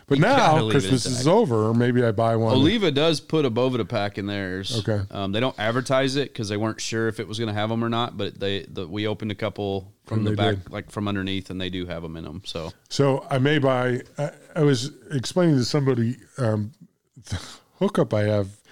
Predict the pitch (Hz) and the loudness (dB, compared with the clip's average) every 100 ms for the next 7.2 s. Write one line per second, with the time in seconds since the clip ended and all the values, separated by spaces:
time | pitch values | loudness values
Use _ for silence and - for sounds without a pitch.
0 | - _ 117 107 117 147 170 160 127 127 | -20 _ -2 0 2 4 4 2 2 2
1 | 113 113 117 98 - - 117 113 107 107 | 2 2 -2 -2 -10 -2 0 2 0 -4
2 | 110 104 - 147 110 104 113 123 _ - | -4 -4 0 0 0 -4 -8 -16 _ -20
3 | _ _ _ 160 147 135 - - - 165 | _ _ _ -4 -2 -2 -4 -4 2 4
4 | 135 131 135 - _ - - _ _ 143 | 4 0 -12 -20 _ -20 -20 _ _ 2
5 | 151 139 110 107 135 131 131 139 123 110 | 4 4 2 2 4 4 4 2 2 2
6 | 117 120 117 117 113 107 107 139 147 110 | 2 2 4 4 2 0 2 4 4 4
7 | 104 110 | 0 -6